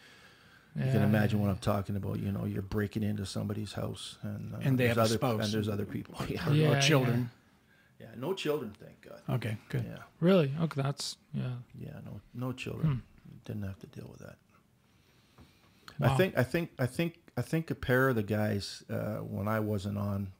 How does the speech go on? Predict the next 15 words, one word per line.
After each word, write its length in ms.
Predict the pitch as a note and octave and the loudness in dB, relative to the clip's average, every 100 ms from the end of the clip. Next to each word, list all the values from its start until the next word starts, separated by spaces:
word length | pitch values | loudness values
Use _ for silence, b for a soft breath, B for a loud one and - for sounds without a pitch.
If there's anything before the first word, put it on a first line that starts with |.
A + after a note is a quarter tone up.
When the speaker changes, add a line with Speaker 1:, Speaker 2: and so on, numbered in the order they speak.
| _ _ _ _ - | _ _ _ _ -16
Speaker 1:
a 60 | G2+ | -12
certain 340 | - A2 - | -8 -8 -6
day, 280 | G2+ G#2 G#2+ G#2+ | -6 -4 -4 -6
they 160 | A2 | -8
dealt 300 | G#2+ - A1+ - | -6 -8 -8 -8
with 260 | G#2+ - - B2+ - | -12 -14 -18 -14 -10
one 140 | - | -10
that 120 | A2 G2 | -10 -12
had 160 | - | -12
a 80 | - - | -14 -18
kid, 200 | - A2+ B2+ | -14 -14 -12
but 160 | G#2 - - b b b b b b b | -16 -18 -20 b b b b b b b
I 120 | A2 G2+ | -6 -4
didn't 440 | G2 G2 - - _ _ _ - | -4 -6 -10 -18 _ _ _ -14
at 140 | - | -12